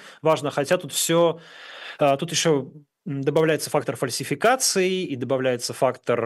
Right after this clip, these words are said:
э, дистанционного электронного голосования и всяких способов, э, повлиять на итоги выборов.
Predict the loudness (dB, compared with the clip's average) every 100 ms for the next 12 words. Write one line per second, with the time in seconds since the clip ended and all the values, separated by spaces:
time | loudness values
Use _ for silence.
0 | 0 -2 -4 -6 -2 -2 0 -2 -2 -2
1 | -2 -2 0 0 0 0 2 2 2 0
2 | 0 -2 -4 -6 -6 -6 -6 -2 -2 0
3 | -2 -4 -4 -4 -2 0 2 2 0 -2
4 | -2 -2 -2 -2 2 4 2